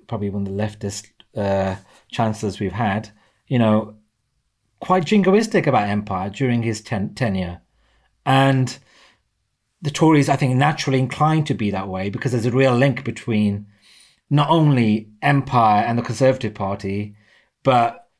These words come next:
historians, imperial historians defending empire and the Conservative Party. So I think there's something about when politicians get into power in Britain that they have to go along with these imperialist attitudes. And I think at the risk of sounding a bit of, um,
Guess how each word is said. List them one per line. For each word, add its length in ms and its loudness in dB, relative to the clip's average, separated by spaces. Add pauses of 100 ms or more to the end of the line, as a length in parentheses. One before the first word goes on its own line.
(180)
historians, 720 0
imperial 460 2
historians 560 0
defending 420 -2
empire 420 -4
and 120 -4
the 40 -4
Conservative 520 -8
Party. 400 -20 (580)
So 320 0
I 140 2
think 160 -2
there's 160 0
something 280 0
about 360 2
when 400 0 (400)
politicians 480 0
get 140 2
into 160 -2
power 460 2
in 120 0
Britain 500 -2 (560)
that 360 0
they 120 2
have 280 -2
to 100 -2
go 260 2
along 300 2
with 160 0
these 240 -2
imperialist 520 -2
attitudes. 360 -4
And 100 -2
I 60 0
think 420 -2 (400)
at 120 -4
the 100 2
risk 320 2
of 280 2 (220)
sounding 420 2
a 60 0
bit 220 0
of, 200 -8
um, 580 -2